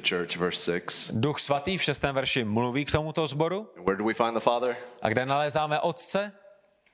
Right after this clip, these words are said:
Speaker 1: The Son will confess your name to the Father and the angels.
Speaker 2: Syn vyzná vaše jméno před Otcem společně, eh, nejenom před Otcem, ale také před anděli.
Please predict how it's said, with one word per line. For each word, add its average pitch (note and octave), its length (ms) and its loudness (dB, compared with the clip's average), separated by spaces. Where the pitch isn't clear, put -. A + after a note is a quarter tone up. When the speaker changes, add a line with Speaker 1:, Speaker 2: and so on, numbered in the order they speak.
Speaker 1:
The G2+ 60 2
Son G2+ 640 0
will G#2 180 2
confess G#2 460 0
your A2 160 2
name F#2 340 -2
to F#2 120 -4
the F2 60 0
Father F2 320 0
and E2+ 80 -6
the E2+ 100 -6
angels. E2 300 -10
Speaker 2:
Syn D3+ 600 0
vyzná B2+ 760 0
vaše A2 300 2
jméno B2 460 0
před - 280 0
Otcem A#2+ 640 0
společně, A2+ 720 0
eh, - 40 2
nejenom A#2+ 260 2
před C3+ 180 0
Otcem, C3 260 0
ale A2 120 4
také G#2+ 240 2
před - 340 -2
anděli. A2 420 0